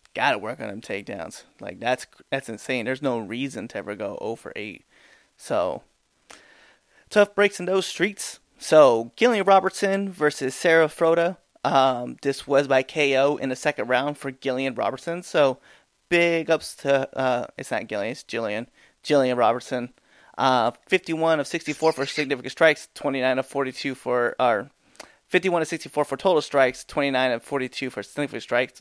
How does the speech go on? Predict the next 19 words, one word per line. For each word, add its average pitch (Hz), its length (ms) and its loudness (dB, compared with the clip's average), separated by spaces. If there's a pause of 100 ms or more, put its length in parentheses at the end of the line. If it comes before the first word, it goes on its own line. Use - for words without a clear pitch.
Sorry 110 240 -6
about 101 220 -4
that. - 280 -2 (320)
Two - 160 0
for 165 120 -4
three 165 160 -2
for 143 160 -6
her 131 60 -2
takedowns, 170 580 -2 (400)
thirty-three 180 380 4
of 170 100 2
forty-six 175 560 -2
for 143 180 -2
her, 165 340 -2
for, 135 440 4
uh, 123 200 8
Sarah's 156 540 0
total 151 220 2
strikes, 160 420 -2